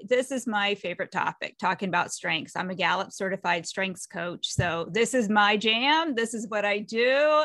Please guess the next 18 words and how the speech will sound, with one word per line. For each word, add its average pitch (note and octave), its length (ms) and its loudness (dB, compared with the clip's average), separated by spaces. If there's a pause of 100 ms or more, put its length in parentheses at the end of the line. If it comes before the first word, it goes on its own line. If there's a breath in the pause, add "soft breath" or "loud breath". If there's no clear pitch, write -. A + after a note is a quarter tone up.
(100)
And G#3 200 0
I F#3 180 -6
love G#3 480 0 (200)
to G#3+ 560 -2 (460 soft breath)
help - 360 0
people G3+ 540 -2
tap G3+ 420 0
into A3+ 300 -2
their G#3 300 0
God-given G#3 640 0
talents C4+ 680 -2
so G#3+ 140 -4
that G3 260 0
they G3 160 -2
can G3 300 -6
then F#3+ 260 -6
use C#4+ 360 -2
them G#3 480 -2